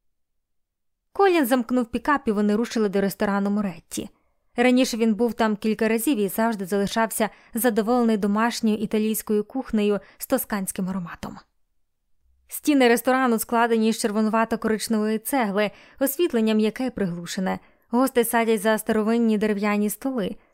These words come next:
а біля дальньої стіни тягнеться стелаж від підлоги до стелі, заставлений пляшками вина. Ресторан, звісно, не найвищого класу, але для звичайної вечері цілком підходить. Або для подячної вечері, як у їхньому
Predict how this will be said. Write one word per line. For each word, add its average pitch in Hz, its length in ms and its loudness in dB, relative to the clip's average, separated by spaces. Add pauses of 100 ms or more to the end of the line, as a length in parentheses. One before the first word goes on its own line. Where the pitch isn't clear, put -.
(140)
а 269 100 2
біля 240 200 4
дальньої 214 440 2
стіни 240 380 0
тягнеться 208 460 0
стелаж 220 460 -2 (280)
від 269 180 0
підлоги 208 400 0
до 208 100 -10
стелі, 190 560 -4 (260)
заставлений 240 560 2
пляшками 190 500 -4
вина. 175 300 -8 (800)
Ресторан, 320 520 2
звісно, 269 360 0
не 254 120 2
найвищого 254 560 0
класу, 190 560 0 (100)
але 214 240 2
для 214 140 2
звичайної 214 500 2
вечері 220 500 0 (180)
цілком 220 380 -4
підходить. - 600 -12 (380)
Або 302 320 4
для 262 180 2
подячної 226 720 0
вечері, 214 500 0
як 196 200 -4
у 196 40 0
їхньому 190 380 -2